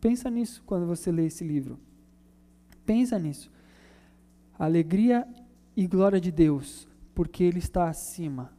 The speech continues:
E estando acima, Ele oferece graça e misericórdia. Isso é a base, é a base de tudo pra nós, incluindo as promessas, né, como a gente falou. Lembra essa semana de olhar pro futuro,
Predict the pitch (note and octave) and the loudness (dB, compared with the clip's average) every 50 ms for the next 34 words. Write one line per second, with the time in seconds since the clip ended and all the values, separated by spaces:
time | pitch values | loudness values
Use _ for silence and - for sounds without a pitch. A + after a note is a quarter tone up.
0 | - _ _ _ _ _ _ _ _ _ _ _ - D3 D3 - - A3 G#3+ G#3 | -20 _ _ _ _ _ _ _ _ _ _ _ -8 -8 -8 -2 2 2 2 4
1 | G3+ F#3+ - - - G3+ F#3+ F#3 F#3 F#3 F3+ F3 - - F3+ D#3+ E3 D#3+ D3+ - | 2 0 0 -2 -4 -2 0 2 2 2 2 2 0 -2 0 0 0 -2 -2 -6
2 | - D#3+ D#3+ D#3+ F#3 F#3+ G3+ - - - F#3 F#3 F3+ E3 E3 E3+ D#3+ E3 - - | -6 -2 0 0 2 0 -2 -2 -4 -4 -4 -2 -4 -2 -2 -2 -2 -2 -6 -4
3 | - D3 C#3+ C3+ C3 C3 C3 A#2+ - - - _ _ _ _ _ _ _ _ _ | -4 -2 -2 -2 -4 -6 -8 -10 -12 -16 -20 _ _ _ _ _ _ _ _ _
4 | _ _ _ _ _ _ _ _ _ _ _ _ _ _ _ _ _ _ _ - | _ _ _ _ _ _ _ _ _ _ _ _ _ _ _ _ _ _ _ -8
5 | - F3 G3 G3+ - - A#3 A3+ - - - G3+ G3+ F#3+ F3+ F3+ F3+ E3+ E3 D3+ | -4 -2 -2 -2 -2 -4 -6 -6 -6 -6 -4 -4 -4 -2 0 0 2 2 2 0
6 | C3 D3 C#3+ C#3 D3+ E3 E3 F3+ F#3+ G3+ G3 G3 G3 A3+ - - B3 A#3+ G#3+ F#3+ | -2 -2 -2 0 0 2 4 2 2 2 0 0 0 -2 -2 0 -2 -2 -2 0
7 | - E3+ E3 D#3 D3 B2+ A#2+ A#2+ - - - - - _ _ _ _ _ _ - | 0 0 0 0 -2 -6 -10 -12 -14 -20 -20 -20 -20 _ _ _ _ _ _ -4
8 | G3 G3+ A#3 A3+ - G#3+ G3+ G3 G3 G#3 G#3 - - A#3 A#3+ A#3 G3+ D#3+ C#3+ - | -4 -4 -4 0 0 2 2 4 4 2 2 2 0 -2 0 0 0 -2 -4 -4
9 | - - C3+ - E3+ E3 D#3+ - F3 E3 D#3+ D#3 E3 D#3 - - - F#3+ F3 D#3+ | -8 -14 -12 -8 -6 -6 -4 -4 -4 -4 -4 -4 -6 -8 -8 -8 -6 -4 -4 -2
10 | D3 C3+ C3+ - - - - - - - _ _ _ _ _ _ _ _ _ _ | -4 -6 -8 -10 -16 -20 -20 -20 -20 -20 _ _ _ _ _ _ _ _ _ _
11 | _ _ _ _ _ _ _ _ _ - E3+ E3 F3 G3+ A#3+ C#4+ D4 B3+ G3+ F#3+ | _ _ _ _ _ _ _ _ _ -2 0 2 4 6 6 6 4 4 4 2
12 | E3+ F#3+ F3+ - - E3+ E3+ E3 D#3+ D#3 D3+ D3 D3+ D3+ E3 E3+ E3+ F3+ F#3 F3+ | 2 0 -2 -2 -4 -4 -2 -2 -2 -2 -2 -4 -4 -2 -2 0 0 0 0 -2
13 | F#3 E3+ - - D#3+ - - D3+ C#3 B2+ A#2+ A#2 | -4 -6 -6 -6 -8 -6 -4 -6 -6 -6 -8 -12